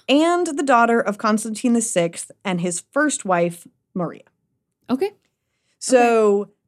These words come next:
Speaker 1: Irene made Constantine the sixth marry Maria.
Speaker 2: That's right.
Speaker 1: They had a child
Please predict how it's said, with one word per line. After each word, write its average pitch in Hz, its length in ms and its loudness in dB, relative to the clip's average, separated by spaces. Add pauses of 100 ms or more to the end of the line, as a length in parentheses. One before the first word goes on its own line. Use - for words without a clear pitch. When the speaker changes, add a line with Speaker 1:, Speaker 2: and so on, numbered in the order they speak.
(240)
Speaker 1:
Irene 330 420 0
made 285 340 2
Constantine 208 360 -2
the 180 80 -6
sixth 185 240 -8
marry 175 320 -4 (120)
Maria. 247 520 2 (100)
Speaker 2:
That's - 240 -12
right. 202 300 -14
Speaker 1:
They 190 200 4
had 180 260 -2
a 160 120 -12
child 233 500 -2